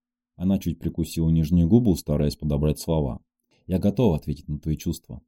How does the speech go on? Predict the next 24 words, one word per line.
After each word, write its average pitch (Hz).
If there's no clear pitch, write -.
прошептала 69
она. 69
«Ты 80
мне 85
нравился, 90
но 78
я 95
не 101
могла 117
себе 107
позволить 107
отношения, 107
это -
бы 87
отвлекало 95
меня, 71
а 82
мы 82
были 80
на 78
пороге 80
решения 78
грандиозной 73
задачи. 76